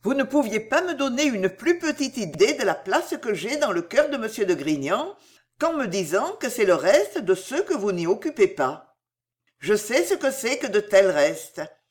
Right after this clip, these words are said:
Il faut être bien aisée à contenter pour en être satisfaite.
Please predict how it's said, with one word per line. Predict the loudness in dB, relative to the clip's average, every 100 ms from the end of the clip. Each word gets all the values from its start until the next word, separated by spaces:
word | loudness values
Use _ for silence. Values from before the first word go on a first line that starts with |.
| _ _ -8
Il | -6 -4
faut | -4
être | -4 -2 -4
bien | 2 4 6
aisée | 4 4 6
à | 6
contenter | 0 -6 -4 -4 -2 -2 -2 -6
pour | -2
en | -2 -2
être | -2 -4
satisfaite. | 0 0 0 -4 -6 -4 -4 -6